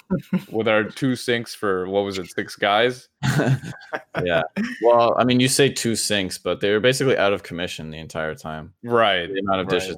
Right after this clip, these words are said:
Speaker 3: that were in them.
Speaker 2: It was more of a, it was more of a, um,
Speaker 3: It was
Speaker 2: biology
Speaker 3: more of a
Speaker 2: experiment.
Speaker 3: faucet, which leads to nowhere. Like, it was just a faucet. There was no sink.
Speaker 2: Right. We were definitely on two different pages there.
Speaker 3: <laughs>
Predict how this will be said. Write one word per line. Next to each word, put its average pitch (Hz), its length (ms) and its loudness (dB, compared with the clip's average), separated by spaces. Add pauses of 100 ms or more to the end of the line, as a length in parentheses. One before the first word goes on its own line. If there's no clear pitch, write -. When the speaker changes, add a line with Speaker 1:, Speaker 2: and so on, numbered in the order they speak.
Speaker 3:
that 82 100 -4
were 80 160 -2
in 82 140 4
them. - 180 -10 (720)
Speaker 2:
It 170 140 6
was 180 240 6
more 190 320 6
of 190 140 4
a, 127 260 8
it 120 40 0
was 123 240 -2
more 143 280 -4
of 135 160 -2
a, 104 280 -2
um, 92 320 -8
Speaker 3:
It 90 40 -20
was 107 40 -20 (520)
Speaker 2:
biology 110 460 6
Speaker 3:
more 170 160 8
of 214 100 8
a 180 40 8
Speaker 2:
experiment. 107 380 2
Speaker 3:
faucet, 113 300 -2
which 107 280 -4
leads 98 300 -4
to 90 100 -12
nowhere. 80 460 -8
Like, 76 220 -12 (140)
it 90 60 -2
was 101 160 0
just 131 180 -2
a 95 60 -2
faucet. - 600 -2
There 104 80 0
was 110 120 0
no 110 100 -2
sink. - 260 -6
Speaker 2:
Right. 90 260 0 (360)
We 151 120 4
were 165 80 4
definitely 123 400 2
on 101 100 0
two 104 140 -4
different 95 280 -4
pages 92 320 -6
there. 90 240 -10 (400)
Speaker 3:
<laughs> 139 100 0